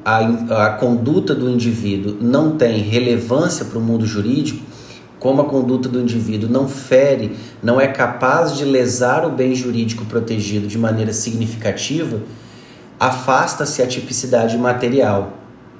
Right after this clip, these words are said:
Então é importante porque a aplicação do princípio da insignificância, afastando a tipicidade material,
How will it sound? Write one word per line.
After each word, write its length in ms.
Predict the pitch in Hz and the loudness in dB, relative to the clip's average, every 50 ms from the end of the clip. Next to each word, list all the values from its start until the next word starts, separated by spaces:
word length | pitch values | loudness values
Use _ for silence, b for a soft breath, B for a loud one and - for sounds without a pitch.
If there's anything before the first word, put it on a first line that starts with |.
| - - - - - - - | -20 -20 -20 -20 -20 -14 -12
Então 220 | 104 - 113 113 117 | -2 2 4 4 4
é 40 | |
importante 640 | 123 127 123 127 110 - 120 120 127 139 156 156 - - | 4 2 2 0 -2 -2 0 2 2 2 2 0 -2 -4
porque 500 | - 139 127 127 117 113 110 101 - - | -6 -8 -8 -6 -4 -2 -2 -2 -2 -2
a 140 | 101 101 104 | 0 0 0
aplicação 720 | 104 - 117 110 110 - 110 104 - - - - 139 160 185 | 0 -2 -4 -6 -4 -4 -4 -4 -4 -4 -4 -2 -2 0 0
do 120 | 180 160 | -2 -2
princípio 440 | - 135 123 117 - 117 104 - - | -4 -4 -4 -4 -4 -4 -6 -6 -4
da 80 | 104 | -4
insignificância, 960 | 104 98 - 101 104 101 101 98 - - - - 120 131 151 156 151 151 - B B B B B B B B B | -4 -4 -4 -4 -6 -6 -6 -6 -10 -12 -10 -6 -4 -2 0 0 -2 -4 -6 B B B B B B B B B
afastando 960 | - 104 110 107 - - - 104 104 - - - - - 156 170 202 208 180 | -4 -2 -2 -2 -4 -2 -2 -2 0 0 -2 -2 0 0 0 2 2 2 2
a 60 | 156 | 0
tipicidade 800 | - - 123 113 - 120 113 - 110 107 110 104 104 101 98 101 | 0 0 -4 -4 -4 -4 -4 -4 -2 -2 0 0 2 0 0 -2
material, 760 | 101 98 95 - 101 95 95 104 110 123 139 156 151 156 B | -2 -4 -4 -4 -6 -4 -2 0 2 2 2 2 2 0 B